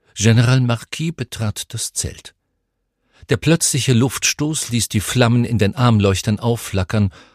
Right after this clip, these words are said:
und die strenge, moschusartige Note seines Eau de Cologne durchwaberte noch penetranter das Zeltinnere.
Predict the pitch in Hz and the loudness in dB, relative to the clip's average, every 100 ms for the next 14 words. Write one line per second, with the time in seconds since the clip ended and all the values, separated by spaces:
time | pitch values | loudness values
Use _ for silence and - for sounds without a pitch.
0 | _ _ _ 127 113 - - 92 - - | _ _ _ -2 -2 -2 -6 -2 -2 0
1 | 135 110 87 95 127 - 107 - 135 131 | 2 4 4 4 2 -2 -2 -2 -2 -4
2 | 110 101 104 139 - 95 85 92 87 - | -2 2 2 2 0 0 2 2 2 0
3 | 117 104 - 110 113 135 127 - - _ | -4 -6 -2 0 2 2 0 -8 -20 _
4 | _ _ _ - 135 - 135 139 135 - | _ _ _ -8 -6 -2 2 2 2 -2
5 | 135 131 - 135 127 - 160 131 92 85 | -2 -2 -4 -4 -2 -2 -2 -2 -2 -2
6 | 90 - - 123 - 90 76 69 | -2 -2 -4 -4 -4 -4 -4 -8